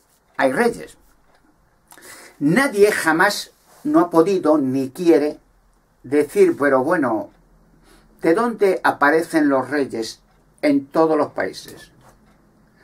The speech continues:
¿De dónde aparecen en, de, de los más antiguos religiones?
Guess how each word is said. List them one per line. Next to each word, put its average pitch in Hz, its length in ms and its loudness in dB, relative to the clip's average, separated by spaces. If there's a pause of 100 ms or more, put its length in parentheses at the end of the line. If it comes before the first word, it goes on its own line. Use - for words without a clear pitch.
¿De 202 260 0
dónde 262 300 2
aparecen 220 680 0 (160)
en, 151 340 2
de, 135 180 -2
de 127 100 -2
los 123 120 -2
más 180 220 -2
antiguos 156 500 -2
religiones? 143 1000 -2